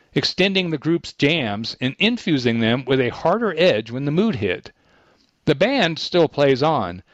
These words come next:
having become a highly acclaimed and widely appreciated Colorado outfit that represents what can be achieved when the right elements coalesce under the right conditions, in the right place, and at the right time. Green Sky Bluegrass.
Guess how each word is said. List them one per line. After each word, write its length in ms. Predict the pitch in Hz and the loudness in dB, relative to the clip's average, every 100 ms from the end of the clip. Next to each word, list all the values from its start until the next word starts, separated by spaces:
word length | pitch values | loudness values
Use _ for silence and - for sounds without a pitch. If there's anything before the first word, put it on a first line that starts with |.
| _ _ | _ _
having 280 | 156 156 151 | -2 0 0
become 400 | 139 - 143 139 | -2 2 2 2
a 120 | 131 | -2
highly 420 | 110 147 160 202 | -2 0 2 0
acclaimed 600 | 143 - - 214 143 120 131 | -2 -6 -2 0 0 -2 -4
and 180 | 131 | -2
widely 380 | 127 143 185 175 | 0 2 2 2
appreciated 760 | 160 - 226 - 147 127 127 - | 0 0 -2 0 2 2 0 2
Colorado 480 | 156 156 139 131 | 2 4 2 0
outfit 540 | 127 151 165 117 107 - _ _ _ | 0 -2 -2 -2 -4 -4 _ _ _
that 180 | - 151 | -2 0
represents 720 | 165 254 269 180 233 151 113 | 0 2 0 2 2 0 0
what 200 | 147 147 | 0 0
can 100 | 160 | 0
be 140 | 147 156 | 4 2
achieved 600 | - - 156 127 101 110 | 2 -4 0 -2 -4 -6
when 140 | 139 | -2
the 80 | 135 | 0
right 300 | 127 180 202 - | 2 2 0 2
elements 440 | 190 156 120 113 | 2 2 -2 -8
coalesce 760 | - 202 226 175 175 123 110 - | -2 0 2 4 4 2 -2 -6
under 180 | 139 139 | -2 0
the 140 | 123 | 0
right 320 | 120 151 147 | 2 0 0
conditions, 640 | - 143 196 - 92 95 - _ _ 131 | -6 0 0 0 -8 -12 -16 _ _ 0
in 80 | |
the 80 | 113 | 2
right 280 | 113 117 101 | 2 2 0
place, 460 | - 196 208 - - _ _ | 2 2 2 -2 -10 _ _
and 380 | 202 196 143 139 - | -2 0 -2 -4 -4
at 160 | 113 | -4
the 80 | 107 | -2
right 280 | 110 104 - | -2 -2 -4
time. 600 | - 151 107 92 92 87 _ _ _ _ _ _ _ _ _ _ _ | -4 -2 -2 -6 -12 -20 _ _ _ _ _ _ _ _ _ _ _
Green 340 | 127 156 214 220 | 2 2 2 -2
Sky 420 | - 180 170 170 | 0 2 2 0
Bluegrass. 800 | 123 135 147 104 95 - - | -2 -2 0 -2 -2 -6 -12